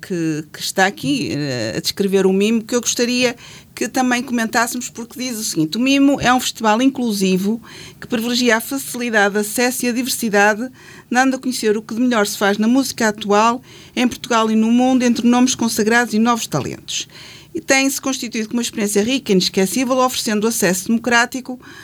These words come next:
a um conjunto de propostas culturais diversas e abrangentes, do cinema à poesia, do workshops a masterclasses." E o que é que, eh, eu queria aqui então destacar? Porque às vezes pensa-se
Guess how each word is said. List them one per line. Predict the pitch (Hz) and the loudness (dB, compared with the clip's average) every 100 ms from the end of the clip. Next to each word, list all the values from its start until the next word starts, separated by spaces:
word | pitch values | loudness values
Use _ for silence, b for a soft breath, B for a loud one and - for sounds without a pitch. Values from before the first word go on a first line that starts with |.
| B | B
a | - | -10
um | 247 | -4
conjunto | 254 269 262 | -2 -2 -4
de | - | -4
propostas | 240 220 226 - | -2 -2 -2 -10
culturais | 262 247 233 190 202 | -12 -4 2 2 0
diversas | 214 233 226 208 | 0 -2 -2 0
e | 208 | 0
abrangentes, | 196 185 190 220 269 - - B B B | 2 2 2 2 2 -2 -8 B B B
do | 277 294 | -2 2
cinema | 285 247 208 208 220 - - - | 4 4 4 4 2 -2 -12 -2
à | 269 | -2
poesia, | 277 262 214 208 202 214 240 | -2 -6 -2 2 2 0 -10
do | 233 | -4
workshops | 269 - - 214 220 - - - | -4 -2 -2 2 0 -2 -12 -6
a | 202 | -2
masterclasses." | 226 226 208 - 160 - - - - B B B B - | 0 -2 -6 -4 -4 -4 -8 -8 -10 B B B B -8
E | |
o | 285 | -4
que | 349 | -4
é | 330 | -4
que, | 285 | -4
eh, | 285 254 262 247 247 | -2 -2 -2 0 0
eu | 254 | -2
queria | 262 262 | -2 -2
aqui | 247 254 247 254 | -2 -4 -4 -4
então | 247 247 247 | -2 -4 -2
destacar? | - 196 - - | -2 -2 -2 -4
Porque | - | 0
às | 277 277 | 0 2
vezes | 285 294 | -2 -2
pensa-se | - 277 277 277 277 - | 0 2 2 0 -6 -8